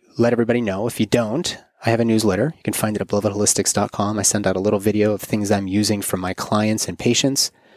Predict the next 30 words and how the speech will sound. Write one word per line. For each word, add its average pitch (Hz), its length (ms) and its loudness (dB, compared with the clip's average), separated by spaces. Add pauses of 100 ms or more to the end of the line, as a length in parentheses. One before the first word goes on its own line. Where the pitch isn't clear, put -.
(180)
books, - 400 0
articles, 120 400 -2
podcasts, 117 680 -2
any 123 160 2
other 117 140 2
resources, 110 720 0 (500)
um, 92 160 -4
supplements, 113 600 -2
et 95 120 -2
cetera. 107 420 0 (680)
And, 107 260 0
um, 104 160 2
that's 120 220 2
a 110 40 4
weekly, 110 540 0 (260)
free 135 280 2
weekly 113 480 2
newsletter 104 340 2
I 98 60 2
have. 101 180 -2
You 107 80 -2
can 107 80 -4
sign 107 240 0
up 104 140 -2
on 110 200 0
my 101 400 -2
website, 104 420 2
belovedholistics 98 640 0
dot 110 160 0
com. 90 320 -4